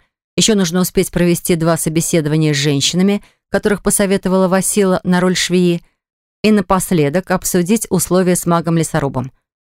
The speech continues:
если, конечно, он приедет. Уснула я, кажется, ещё до того, как голова утонула в мягкой подушке.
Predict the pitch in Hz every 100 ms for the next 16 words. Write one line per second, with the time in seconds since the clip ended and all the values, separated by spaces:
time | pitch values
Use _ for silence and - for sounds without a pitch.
0 | - 226 214 160 - 147 135 147 131 -
1 | - _ _ _ _ _ _ _ - _
2 | _ - 269 311 330 311 285 277 - 269
3 | - 240 170 180 - 160 156 - 156 147
4 | 156 147 160 208 208 - 156 139 156 190
5 | 170 139 135 147 - 139 135 - 127 135